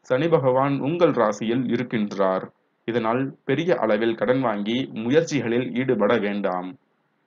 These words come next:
திருமணத்திற்காக காத்திருந்தவர்களுக்கு நல்ல வரன்கள் அமையும். உங்களுடைய முயற்சிகளில் சிறு சிறு தடைகள்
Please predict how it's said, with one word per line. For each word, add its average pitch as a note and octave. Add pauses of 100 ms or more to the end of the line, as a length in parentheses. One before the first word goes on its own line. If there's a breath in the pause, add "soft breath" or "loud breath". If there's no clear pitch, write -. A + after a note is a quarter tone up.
(880)
திருமணத்திற்காக D3+
காத்திருந்தவர்களுக்கு A#2 (120)
நல்ல A#2
வரன்கள் A2+
அமையும். F#2+ (460)
உங்களுடைய C3+ (100)
முயற்சிகளில் B2+
சிறு D3
சிறு C3+
தடைகள் B2+